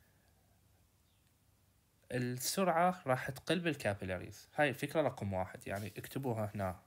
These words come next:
الأفكار الطبية، إنه السرعة حتقل بالكابيلاريز، وبما إنه حتقل، فراح يصير مجال للتبادل الأكسجين أكثر.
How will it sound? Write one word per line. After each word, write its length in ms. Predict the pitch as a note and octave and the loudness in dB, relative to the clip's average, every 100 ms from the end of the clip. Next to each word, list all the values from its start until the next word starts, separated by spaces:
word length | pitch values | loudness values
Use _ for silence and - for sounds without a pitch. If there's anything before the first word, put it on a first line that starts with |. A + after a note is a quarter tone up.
| - | -6
الأفكار 380 | A2 - B2 A2 | -4 -2 0 0
الطبية، 500 | G2+ G2 F#2+ - G#2+ - B2 | 0 -6 -6 -8 -8 -8 -4
إنه 120 | B2+ | -2
السرعة 380 | C3 - E3 D3+ | 0 2 2 2
حتقل 360 | C3 - E3 | 2 0 -2
بالكابيلاريز، 800 | D#3 C3+ G#2+ F#2+ F#2 F2+ F2+ - _ _ _ - | -2 -2 -2 -4 -4 -6 -6 -12 _ _ _ -6
وبما 380 | C3 D#3 C#3 C3+ | -2 2 2 0
إنه 140 | B2 | -2
حتقل، 520 | - A2 - D3+ G#3 - _ _ _ _ _ _ _ _ _ | -2 -6 -2 0 0 -4 _ _ _ _ _ _ _ _ _
فراح 480 | - C#3+ C#3 D3 C#3 - - - - _ _ _ _ _ _ _ B2 B2+ | 2 6 6 6 2 -8 -20 -20 -20 _ _ _ _ _ _ _ -2 0
يصير 240 | C#3 D3+ C#3 | 0 0 0
مجال 520 | B2 B2 C3 C3+ C3 | 0 2 4 2 0
للتبادل 840 | B2+ C#3+ C3+ - - A2+ A#2+ A#2+ | -2 -4 -10 -12 -6 0 0 0
الأكسجين 560 | G#2+ A2+ - D#3 D#3 C#3+ | -4 -4 -6 -6 -6 -8
أكثر. 300 | G2+ - | -10 -10